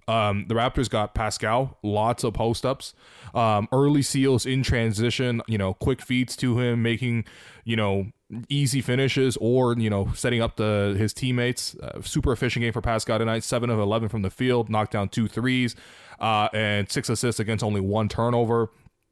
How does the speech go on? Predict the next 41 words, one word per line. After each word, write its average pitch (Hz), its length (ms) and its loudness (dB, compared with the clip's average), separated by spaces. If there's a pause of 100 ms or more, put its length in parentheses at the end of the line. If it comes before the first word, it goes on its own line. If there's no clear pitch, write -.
(420)
In 107 180 0
thirty 117 320 2
minutes. 117 480 0
Um, 87 360 -4
the 104 80 0
Raptors 107 320 -2
just - 180 -6
played 107 240 -2
through 107 200 0
a 98 40 0
lot 98 180 0
of 95 60 -6
him. 175 360 0 (340)
They 113 80 -2
gave 110 220 0
Scottie 135 320 0
the 131 80 -2
ball 131 440 2
plenty 131 320 0
in 127 80 2
the 120 80 0
post 123 340 0
as 110 140 0
well. 120 260 4
Not 117 220 2
as 117 140 0
efficient 117 440 -2
for 98 140 -2
him, 120 320 0
but 95 260 0
I 101 80 -2
like 101 320 -2
the 107 100 0
looks, 101 320 -2
and 101 120 -2
he's 107 140 0
also 107 220 0
able 104 140 -2
to 104 80 -4
set 101 180 -2
up. 98 160 -2